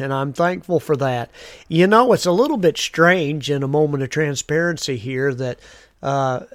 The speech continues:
I found myself at this point in my life, here I am fifty-five years old, uh, beginning to reflect a little bit more than perhaps I did when I was a younger man.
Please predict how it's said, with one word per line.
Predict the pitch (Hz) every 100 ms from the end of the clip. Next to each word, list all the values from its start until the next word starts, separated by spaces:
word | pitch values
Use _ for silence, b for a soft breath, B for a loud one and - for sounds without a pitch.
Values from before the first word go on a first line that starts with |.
| - 175 _ -
I | 147 151
found | - 175 196 220
myself | 170 160 - 156 147 143
at | 127
this | 156 -
point | 160 160 143
in | 131
my | 131 127
life, | 131 139 160 143
here | 131 127
I | 131 135
am | 131 120
fifty-five | 143 - 123 139 135 127
years | 135 120
old, | 135 143 143 - B B B B B
uh, | 139 139 131
beginning | 127 143 160 165 165
to | 139 151
reflect | 135 123 156 170 165
a | 156
little | 139 131 120
bit | 135 127 131 -
more | 143 139 135 139
than | 131 131 120
perhaps | 135 123 139 - 143
I | 127
did | 131 135 127
when | 131
I | 135
was | 131 120
a | 127
younger | 131 127 123
man. | 120 123 127